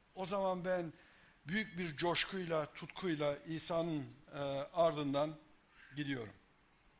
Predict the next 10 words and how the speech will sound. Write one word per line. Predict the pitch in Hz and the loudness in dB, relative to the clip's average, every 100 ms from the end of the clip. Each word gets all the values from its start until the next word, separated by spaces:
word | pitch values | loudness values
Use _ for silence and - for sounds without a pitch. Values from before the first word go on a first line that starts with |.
| _ - - - | _ -20 -8 2
Evet, | 247 160 - - - - - - - | 2 2 -4 -20 -20 -20 -20 -20 2
eğer | 208 277 247 180 | 8 10 8 4
bizler | 190 190 196 226 156 135 - _ _ 202 | -2 0 8 8 8 2 -16 _ _ -4
insanları | 196 - 202 196 202 208 160 | -2 2 2 4 4 2 0
Mesih'in | 180 175 220 233 220 170 | -2 -2 0 0 0 -2
sevdiği | - 185 190 196 262 196 | -2 2 2 4 2 2
gibi | 196 165 127 110 - | 0 0 -2 -6 -16
seveceksek, | - 156 165 175 269 262 - 185 277 - - - - - - - | -10 -4 -2 2 2 2 2 4 2 -2 -20 -20 -20 -20 -14 -2
o | 226 | 2
zaman | 226 185 175 | 4 4 2